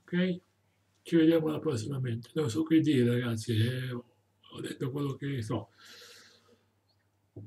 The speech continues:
Ho fatto proprio questo video per, perché è passato un anno, un mese dal, dall'ultimo, quindi io non so davvero che dire, ok?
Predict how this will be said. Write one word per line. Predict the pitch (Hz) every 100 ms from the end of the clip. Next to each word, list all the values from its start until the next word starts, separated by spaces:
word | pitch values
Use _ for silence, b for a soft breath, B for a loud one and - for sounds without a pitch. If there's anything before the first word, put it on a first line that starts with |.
| - - _ -
Ho | - 110
fatto | 151 - 151
proprio | 165 170
questo | 151 120 151
video | 165 170 160
per, | - 139 131
perché | 123 123 127
è |
passato | - 120 127 135
un | 131
anno, | 139 139 131 131
un | 143 143
mese | 147 151 131 135
dal, | 131 135 131 131 127 127
dall'ultimo, | 131 131 127 139 123 - 113 113 -
quindi | 135 127 127 123 123 123 120 123 120 120 117 117 110 _ _ _ _ _ _ _ _ _ _ - _ _ _ _ - - - - -
io | 151
non | 113
so | 135 131
davvero | 139 147 127
che | 127
dire, | 113 107 -
ok? | - 160 175 -